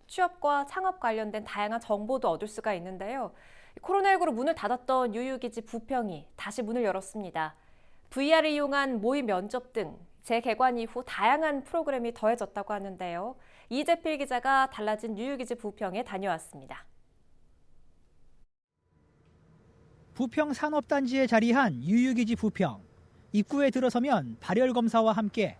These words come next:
Speaker 2: 인적 사항을 적어야 합니다. 코로나 일구의 확산을 막기 위한 조치.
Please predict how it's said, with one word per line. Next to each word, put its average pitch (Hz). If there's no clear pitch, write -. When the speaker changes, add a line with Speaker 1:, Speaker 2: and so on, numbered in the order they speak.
Speaker 2:
인적 214
사항을 214
적어야 208
합니다. 156
코로나 330
일구의 269
확산을 277
막기 190
위한 214
조치. 180